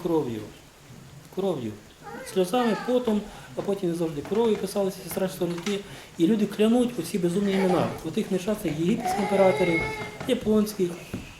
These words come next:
всяких німецьких, французьких, всяка нечисть, яка тільки була, вилазила,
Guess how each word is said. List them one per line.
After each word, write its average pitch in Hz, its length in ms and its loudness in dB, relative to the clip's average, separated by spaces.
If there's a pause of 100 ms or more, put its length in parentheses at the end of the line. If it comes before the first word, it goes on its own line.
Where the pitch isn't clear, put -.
(380)
всяких 202 340 0
німецьких, 220 560 6
французьких, 214 680 0 (380)
всяка 233 280 2
нечисть, 208 420 4
яка 165 160 2
тільки 185 220 0
була, 180 280 6
вилазила, 180 640 4